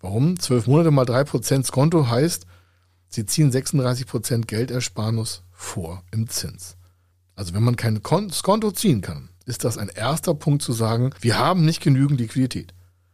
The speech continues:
Das ist negativ, weil Sie die Ware dann zu teuer bezahlen und im Einkauf liegt der Gewinn. Wenn Sie also tiefer zahlen könnten, weil Sie mehr Liquidität auf dem Konto haben,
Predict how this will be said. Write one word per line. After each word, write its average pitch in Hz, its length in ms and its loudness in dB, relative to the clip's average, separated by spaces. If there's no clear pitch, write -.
Das 90 160 -12
ist 98 100 -8
negativ, 135 500 0
weil 113 140 0
Sie 107 120 -2
die 101 100 -2
Ware 113 260 0
dann 127 160 2
zu - 140 -4
teuer 180 380 -2
bezahlen - 500 -12
und 98 80 -6
im 95 160 -6
Einkauf 107 520 -2
liegt 123 220 -6
der 131 100 0
Gewinn. 139 360 2
Wenn 104 100 -2
Sie 113 60 2
also 107 140 0
tiefer 156 480 -2
zahlen 180 560 -2
könnten, 123 640 -6
weil 107 140 0
Sie 107 100 2
mehr 123 360 6
Liquidität 139 340 0
auf 117 80 -2
dem 110 100 -4
Konto 156 320 -2
haben, 92 300 -6